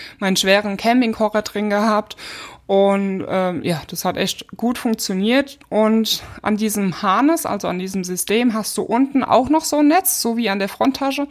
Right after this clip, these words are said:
wo du zum Beispiel sowas wie Flipflops einfach reinpacken kannst. Also ich hab meine Flipflops halt immer außen an der Satteltasche dran gehabt. Und ja, das war immer nur so halb geil, weil ich dann irgendwie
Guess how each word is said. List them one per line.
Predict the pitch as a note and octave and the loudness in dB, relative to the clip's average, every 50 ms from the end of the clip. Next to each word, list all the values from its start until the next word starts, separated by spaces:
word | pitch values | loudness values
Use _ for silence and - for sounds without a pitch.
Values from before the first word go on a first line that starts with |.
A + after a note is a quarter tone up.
| - - - - - - - | -8 -12 -14 -14 -16 -10 0
wo | - A3 A3+ | 2 4 4
du | A3 A3 | 4 0
zum | - - A#3 | -2 -2 0
Beispiel | G#3+ G3+ G#3 G#3 - - G3+ | 2 2 0 0 -2 -6 -6
sowas | F#3+ G3+ G3 F#3+ G3 G3 G3 - G3+ | -4 -2 0 0 0 0 0 -2 -4
wie | G3+ G3+ G#3 G#3 | -4 -2 -4 -4
Flipflops | - - - C#4+ D4 - - D#4 - - - - | -4 -4 -4 -4 -4 0 0 0 0 2 0 -2
einfach | F#3 F#3 - - F#3 - | -2 -2 -2 -6 -6 -2
reinpacken | E3+ D#3+ E3+ - - E3 - - D#3 | -2 -2 -2 -4 -8 -10 -10 -10 -8
kannst. | - E3+ E3 E3 D#3+ - - - F#3 - | -8 -8 -6 -6 -6 -8 -8 -8 -10 -10
Also | F#3 F#3 | -8 -8
ich | F#3+ - | -6 -6
hab | A3+ A3 | -6 -4
meine | A3 G#3 G#3+ G#3 | -2 -2 -2 -2
Flipflops | - - A#3 A#3 - - A3+ A3 A3+ - | 0 0 -2 0 2 2 2 2 2 0
halt | - G3 - | -2 -2 -2
immer | - A3 A3 G#3 G3+ G#3 - - - - - - _ | 0 0 0 0 0 -2 -6 -10 -18 -20 -20 -8 _
außen | - F#3 G3+ A#3 C4 C4 B3+ | 2 4 4 4 2 0 -2
an | E3 F#3 G3 | -2 -2 -4
der | F#3 E3+ | -4 -2
Satteltasche | G#3+ G#3+ B3 C#4 C4+ - C4+ C4+ C4 B3+ | 0 0 0 0 0 -4 -4 -4 -4 -6
dran | B3+ - - A#3 A#3+ A#3+ | -6 -4 -4 -2 -2 0
gehabt. | A#3 A#3+ A#3 A#3+ B3 B3 - - - - - - - - - - - - - - - - _ | 0 0 2 0 0 -2 -6 -12 -20 -20 -20 -20 -20 -20 -20 -20 -20 -20 -20 -20 -20 -18 _
Und | - G#3+ A3+ A#3 A#3 A3 G#3 | 0 2 4 4 4 4 4
ja, | A3 G#3 G#3 G#3 | 2 0 0 0
das | G#3 G3+ - | -2 -4 -2
war | G#3+ G#3 - | -2 -2 0
immer | - A3 A3 | 2 2 2
nur | A3 G#3+ G#3+ G3+ | 2 2 0 0
so | G#3 G3+ G3 F3 - | 0 0 0 2 2
halb | A3+ C4 D4 C#4+ - | 2 2 2 0 -2
geil, | - F3+ F3 F3+ F#3+ G#3+ A#3+ B3 | 0 2 4 4 4 2 2 0
weil | G3+ F#3 F#3 G3 | 0 -2 -2 -4
ich | - | -4
dann | - G#3+ G3 F#3+ | -4 -4 -6 -4
irgendwie | - G3 G3+ G3+ G3+ G3 G3 F#3+ G3 F#3 | -4 -2 -2 -2 -2 -2 -2 -2 -4 -4